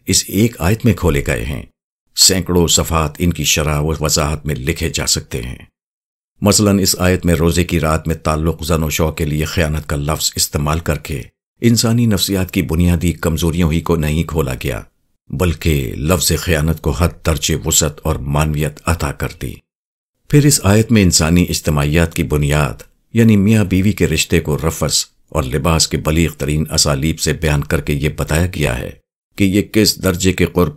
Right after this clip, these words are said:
تحفظ اور خوبصورتی کا تعلق ہے۔ اسی طرح اس آیت میں روزے کی رات کے وقت تعلق زن و شو کی اجازت دیتے ہوئے جو الفاظ استعمال کیے گئے ہیں، وہ گرچہ اپنے اندر مانویت کے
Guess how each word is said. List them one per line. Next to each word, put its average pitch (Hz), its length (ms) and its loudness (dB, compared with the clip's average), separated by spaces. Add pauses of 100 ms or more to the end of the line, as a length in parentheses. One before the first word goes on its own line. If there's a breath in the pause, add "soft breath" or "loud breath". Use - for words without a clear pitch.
(100)
تحفظ 80 500 -2
اور 82 100 -2
خوبصورتی 80 580 -2
کا 73 120 -4
تعلق 65 500 -6
ہے۔ 58 140 -8 (760)
اسی 90 260 4
طرح 85 300 2
اس 78 160 0
آیت 78 260 0
میں 82 80 2
روزے 78 300 2
کی 78 160 -2
رات 78 240 0
کے 76 120 -2
وقت 76 320 -4
تعلق 73 400 -2
زن 76 200 -2
و 76 60 0
شو 78 240 0
کی 76 200 -6
اجازت 78 480 0
دیتے 78 240 -2
ہوئے 76 140 -2
جو 78 240 -4
الفاظ 73 640 0
استعمال 85 420 0
کیے 78 280 -4
گئے 65 160 -4
ہیں، 62 220 -8 (440)
وہ 98 220 2
گرچہ 107 280 2 (200)
اپنے 90 240 0
اندر 87 300 2
مانویت 82 540 0
کے 90 100 0